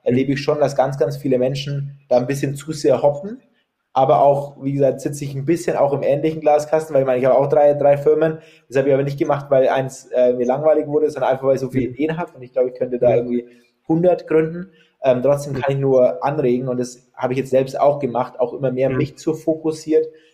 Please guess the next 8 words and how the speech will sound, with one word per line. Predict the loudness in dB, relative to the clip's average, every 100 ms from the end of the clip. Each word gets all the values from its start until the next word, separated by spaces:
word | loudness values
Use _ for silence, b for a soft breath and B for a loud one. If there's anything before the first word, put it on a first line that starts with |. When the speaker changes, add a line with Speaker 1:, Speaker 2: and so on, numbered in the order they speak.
| b 0
Speaker 1:
ähm, | 2 2 -4 -10 -10
lieber | -4 2 2 2 -2
weniger | -2 0 0 0 0 0
und | -2
das | -2 -2 -10 -4
besser | -4 -2 -6
zu | -8
machen. | -16 -16 _